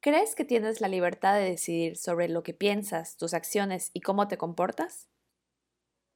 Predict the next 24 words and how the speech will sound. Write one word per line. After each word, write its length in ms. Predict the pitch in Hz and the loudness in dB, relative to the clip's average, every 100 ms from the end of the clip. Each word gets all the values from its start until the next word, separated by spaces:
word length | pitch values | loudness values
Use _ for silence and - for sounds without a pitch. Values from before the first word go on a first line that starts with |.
| _ _ _ | _ _ _
Si 200 | - - | -8 -2
consideras 600 | 220 220 220 226 226 254 | 0 2 4 6 6 6
que 100 | - | 2
sí, 320 | 285 - 247 - | -2 0 -2 -2
permíteme 520 | 254 277 294 370 320 | 0 0 0 0 2
decirte 440 | 233 214 226 220 226 | 0 2 0 0 -4
que 80 | 208 | -4
estás 240 | 208 202 | -6 -8
en 60 | 208 | -4
un 100 | 175 | -4
error. 300 | - 143 - _ _ _ _ _ _ | -6 -10 -14 _ _ _ _ _ _
El 180 | - 254 | 2 4
ochenta 380 | 262 269 254 254 | 4 2 0 0
y 80 | 247 | -2
cinco 420 | - 320 339 - | -2 -2 0 2
por 140 | 339 | 0
ciento 340 | 277 214 208 185 | 0 0 0 2
de 100 | 180 | 2
tus 200 | 175 - | 0 -6
acciones 680 | - - 196 185 214 - _ | -6 -4 -4 -4 -6 -10 _
suceden 580 | - 247 262 277 302 302 | -6 -2 4 4 4 0
de 120 | 233 | 0
forma 240 | 226 220 | 2 0
inconsciente. 720 | 220 202 170 - 170 156 - | 0 -4 -6 -4 -6 -8 -12